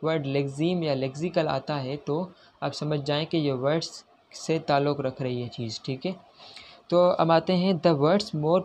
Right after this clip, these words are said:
possible meanings in is known as a lexical ambiguity। जब एक word की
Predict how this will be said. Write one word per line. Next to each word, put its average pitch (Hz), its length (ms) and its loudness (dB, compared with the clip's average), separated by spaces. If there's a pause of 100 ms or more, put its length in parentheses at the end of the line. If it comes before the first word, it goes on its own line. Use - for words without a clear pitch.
possible 147 380 -2
meanings 165 520 -2 (100)
in 151 320 -6 (140)
is 139 100 -4
known 143 360 0
as 131 80 -4
a 160 140 -4 (200)
lexical 139 480 -2
ambiguity। 123 440 -6
जब 175 220 2 (120)
एक 202 280 2
word 165 240 4
की 190 280 -2